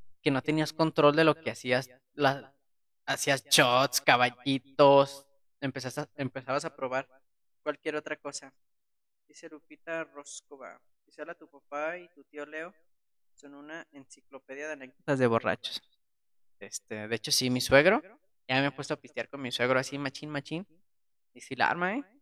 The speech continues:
Mis, mis, mis respetos para mi suegro. Es que se han perdido esas tradiciones. Yo extraño, bueno, no se crea. Las tradiciones de antes es, te ibas a, el sábado a jugar fútbol, regresabas el domingo crudo.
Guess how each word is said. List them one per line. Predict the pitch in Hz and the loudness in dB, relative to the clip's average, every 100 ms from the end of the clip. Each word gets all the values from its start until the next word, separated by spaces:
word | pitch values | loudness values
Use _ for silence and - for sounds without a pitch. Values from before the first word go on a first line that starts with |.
| _ _ _ _ _ _ _ _ _ | _ _ _ _ _ _ _ _ _
Mis, | 262 254 - - _ _ _ - | -20 -20 -20 -20 _ _ _ -20
mis, | 127 117 135 120 120 | -6 2 4 4 4
mis | 135 127 | 4 4
respetos | 123 - - - | 2 0 -4 2
para | 147 131 | 2 2
mi | 120 | -4
suegro. | - 143 156 165 160 _ _ _ _ _ - _ _ _ _ _ _ | 0 2 2 0 -8 _ _ _ _ _ -20 _ _ _ _ _ _
Es | - - | -4 0
que | - | 8
se | |
han | 202 | 8
perdido | 208 196 196 | 10 10 10
esas | 202 208 | 8 2
tradiciones. | - 143 127 - 131 131 123 - - - - _ - 320 - - _ _ | 2 2 0 0 0 0 -6 -16 -20 -20 -20 _ -20 -20 -20 -20 _ _
Yo | 147 | -2
extraño, | - - 180 185 190 196 190 - | -2 0 6 6 6 2 0 6
bueno, | 160 156 | 8 8
no | 131 | 4
se | - | -2
crea. | 143 110 131 - - - - | 0 0 -4 -20 -20 -20 -4
Las | 135 | 0
tradiciones | 135 131 156 170 | 2 6 8 8
de | 156 | 8
antes | 156 175 170 | 6 4 0
es, | 165 - - | -2 -4 -4
te | 147 | -2
ibas | 147 143 | -2 -2
a, | 143 107 98 - _ _ | -4 -4 -6 -20 _ _
el | 123 120 | -8 0
sábado | 135 143 143 | 4 4 4
a | 131 | -2
jugar | 127 | -6
fútbol, | 123 139 143 160 | -6 -10 -4 -4
regresabas | 165 120 - 131 131 | -2 -6 -4 -6 -6
el | 127 | -10
domingo | 117 127 139 143 151 | -10 -8 -6 -6 -10
crudo. | - 147 160 190 165 | -4 0 0 0 -4